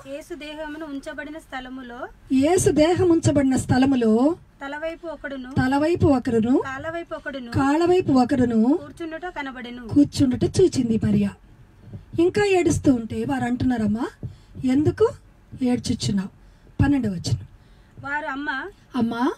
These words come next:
Speaker 1: ఎందుకు ఏడ్చుచున్నావని?"
Speaker 2: ఎందుకు ఏడ్చుచున్నావని?"
Speaker 1: ఆమెను అడగగా,
Speaker 2: ఆమెను అడగగా,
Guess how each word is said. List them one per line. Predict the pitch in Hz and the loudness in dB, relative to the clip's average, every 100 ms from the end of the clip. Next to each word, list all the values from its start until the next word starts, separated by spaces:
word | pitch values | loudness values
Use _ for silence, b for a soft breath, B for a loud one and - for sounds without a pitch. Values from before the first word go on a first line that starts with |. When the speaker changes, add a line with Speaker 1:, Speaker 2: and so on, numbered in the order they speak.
| - | -6
Speaker 1:
ఎందుకు | 285 330 339 | -14 -10 -8
ఏడ్చుచున్నావని?" | 320 349 339 311 294 277 | -8 -10 -14 -8 0 4
Speaker 2:
ఎందుకు | 339 392 370 | 4 2 0
ఏడ్చుచున్నావని?" | 349 - - 262 247 233 226 339 | -2 -2 -2 0 0 -2 0 -2
Speaker 1:
ఆమెను | 269 285 | -4 -10
అడగగా, | 254 247 277 247 269 247 | -10 -10 -14 -10 -4 0
Speaker 2:
ఆమెను | 247 247 226 | 2 0 0
అడగగా, | 220 226 220 220 233 | -2 -2 -2 -2 -4